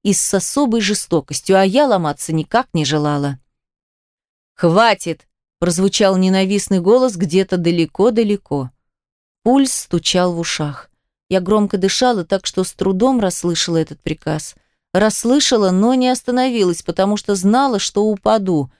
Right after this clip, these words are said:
Как только остановлюсь, упаду. «Я сказал, хватит!» повторил он громче, вынуждая вздрогнуть. Наверное, я остановилась только потому, что мужчина неожиданно поднялся.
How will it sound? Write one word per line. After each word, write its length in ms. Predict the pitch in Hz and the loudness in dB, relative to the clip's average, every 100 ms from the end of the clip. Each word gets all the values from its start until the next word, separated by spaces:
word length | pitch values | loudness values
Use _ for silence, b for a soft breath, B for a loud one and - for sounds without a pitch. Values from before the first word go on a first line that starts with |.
| _ _ _ | _ _ _
Как 200 | 202 - | -4 -2
только 460 | - 294 262 185 | 2 2 2 2
остановлюсь, 920 | 202 - 214 220 226 240 311 190 - - _ _ - | 2 2 2 2 2 2 0 0 -6 -14 _ _ -4
упаду. 680 | 208 - 214 196 196 160 135 _ _ _ _ _ _ _ _ _ _ | -4 2 2 2 2 2 -2 _ _ _ _ _ _ _ _ _ _
«Я 220 | 151 165 | -2 0
сказал, 460 | 165 - 185 190 190 | 0 0 2 2 2
хватит!» 760 | - 180 165 220 214 - 143 _ _ _ _ - | 0 -2 2 2 0 -8 -12 _ _ _ _ -4
повторил 440 | 175 - 185 180 | -2 0 0 2
он 180 | 175 180 | 2 0
громче, 560 | 156 202 233 226 277 269 _ _ _ | 2 2 2 0 -2 -4 _ _ _
вынуждая 680 | 170 208 208 196 175 202 196 | 2 2 2 0 2 2 2
вздрогнуть. 760 | 185 160 180 147 139 143 - _ _ _ _ _ _ | -2 -4 -2 -2 -4 -10 -10 _ _ _ _ _ _
Наверное, 640 | 180 180 220 247 220 208 | -4 0 2 2 2 0
я 180 | 196 214 | 2 0
остановилась 680 | 208 - 202 196 208 208 196 | 0 -2 -2 0 0 -2 -2
только 300 | - 208 - | -2 -2 -4
потому, 300 | 208 208 208 | -4 -2 -2
что 160 | 208 196 | -2 0
мужчина 480 | 196 - - 208 | 0 0 0 2
неожиданно 560 | 196 185 185 180 175 180 | 2 2 0 0 -2 -2
поднялся. 800 | 175 180 170 156 147 - 156 | -2 -2 0 -2 -4 -6 -8